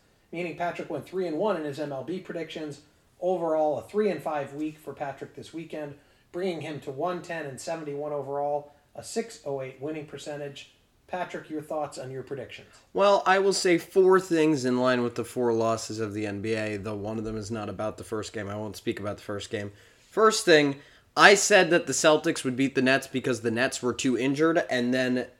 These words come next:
Speaker 2: uh, Kemba Walker didn't play, Robert Williams didn't play, and Jaylen Brown didn't play. So it actually ended up flipping on its head because it was basically just Jason Tatum against Kyrie Irving. Jason Tatum is not used to being, uh, the lone superhero on the team.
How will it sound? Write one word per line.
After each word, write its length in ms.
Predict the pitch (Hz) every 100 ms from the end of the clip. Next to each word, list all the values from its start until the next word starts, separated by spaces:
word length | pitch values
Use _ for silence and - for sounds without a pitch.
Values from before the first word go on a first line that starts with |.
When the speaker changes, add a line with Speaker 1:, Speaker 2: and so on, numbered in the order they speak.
| _
Speaker 2:
uh, 260 | 123 120 117 - _
Kemba 240 | - 175 165
Walker 300 | 180 190 202
didn't 240 | 196 190
play, 320 | 202 196 196
Robert 340 | 127 120 110 110
Williams 380 | 170 220 208 226
didn't 160 | 208
play, 240 | 214 196 196 - -
and 240 | 285 285
Jaylen 260 | 208 220 202
Brown 260 | 180 180 143
didn't 220 | 127 113
play. 280 | 120 101 87 - -
So 160 | 185
it 60 | 196
actually 380 | 277 - 240 220
ended 180 | 208
up 120 | 202 202
flipping 360 | 190 190 170
on 100 | 156
its 140 | 135 -
head 220 | 208 156
because 220 | 139 151
it 40 | 135
was 100 | 131
basically 440 | 202 185 - 160
just 260 | 135 139 110
Jason 340 | 147 143 131
Tatum 280 | 143 131 123
against 260 | 123 113
Kyrie 320 | - 131 117 131
Irving. 380 | 185 143 131 127 - _
Jason 300 | - 175 156
Tatum 240 | 160 143 127
is 100 | 123
not 280 | 214 214
used 180 | 180 160
to 60 | 151
being, 380 | 143 143 131 127
uh, 340 | 127 127 123 117
the 160 | 127 123
lone 300 | 139 139 127
superhero 600 | 143 - 131 139 123 123
on 140 | 120
the 80 | 117
team. 360 | 131 131 120